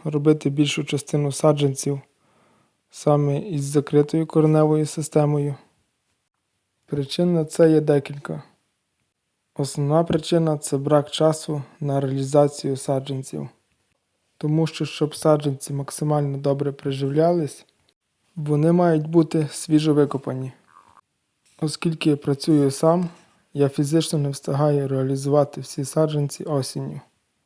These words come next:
А весною вистачає роботи, окрім реалізації. Обрізка саду,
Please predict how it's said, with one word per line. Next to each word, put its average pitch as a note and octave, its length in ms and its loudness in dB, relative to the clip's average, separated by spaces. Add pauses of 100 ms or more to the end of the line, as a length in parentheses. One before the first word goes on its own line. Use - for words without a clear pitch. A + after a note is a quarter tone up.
(760)
А D3+ 120 2
весною F3+ 540 2
вистачає D#3 600 2
роботи, D3+ 560 0
окрім D3+ 380 0
реалізації. C#3+ 920 0 (1300)
Обрізка E3 540 0
саду, C#3+ 600 0